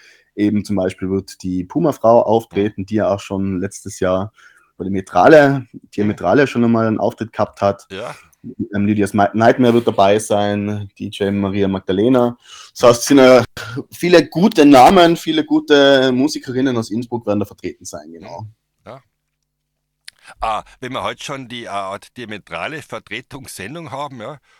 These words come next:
Speaker 2: und, äh, und, äh, Marco und der Judith wahrscheinlich vorm, vorm Radio hängen und uns schwer kritisieren, wenn wir es nicht dreimal erwähnen, aber das ist eine spannende Sache. Nutzlos und schön, Diametrale vom dreißigsten März bis zum dritten April.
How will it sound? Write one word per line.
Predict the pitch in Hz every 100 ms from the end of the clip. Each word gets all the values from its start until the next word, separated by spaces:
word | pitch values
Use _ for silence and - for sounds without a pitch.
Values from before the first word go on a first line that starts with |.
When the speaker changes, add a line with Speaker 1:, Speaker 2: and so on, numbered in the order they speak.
| _
Speaker 2:
und, | - 110 113 -
äh, | 101 101 110 95
und, | 107 101
äh, | 98 95
Marco | 95 90 -
und | 117
der |
Judith | 107 127 135
wahrscheinlich | 113 110 101 117
vorm, | - 107 101 _ _ _ _
vorm | - 107 101
Radio | 87 98 110
hängen | 113 101 143 143
und | 110 104
uns | 117 113
schwer | - 101
kritisieren, | 107 110 - - 120 151
wenn | 143
wir | 127
es | -
nicht | 117 107
dreimal | 98 104 101
erwähnen, | 95 87 120 165 147 _ _ _
aber | - 110 113
das | 101
ist | 123 -
eine | 110 98
spannende | - 110 131 113
Sache. | - 101 - 175 147 _ _ _ 120
Nutzlos | 147 - 143 127 -
und | 104
schön, | - 101 107 170 160
Diametrale | 135 113 101 - 90 127 143
vom | - 110
dreißigsten | 104 90 98 - - - 107
März | 98 110 _
bis | 120 107
zum | - 95
dritten | 120 - 104
April. | 87 - 113 160